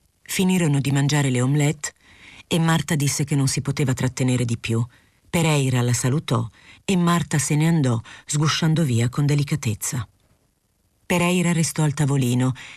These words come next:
e ordinò un'altra limonata. Avrebbe voluto parlare di tutto quello con padre Antonio o con il dottor Cardoso, ma padre Antonio a quell'ora stava sicuramente dormendo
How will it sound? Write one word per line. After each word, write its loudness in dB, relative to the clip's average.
e 0
ordinò 2
un'altra 2
limonata. 0
Avrebbe 2
voluto 0
parlare 0
di -2
tutto -4
quello 0
con -2
padre 0
Antonio 0
o -2
con -2
il 0
dottor -2
Cardoso, -2
ma 0
padre -2
Antonio 0
a -4
quell'ora 0
stava -2
sicuramente 0
dormendo 0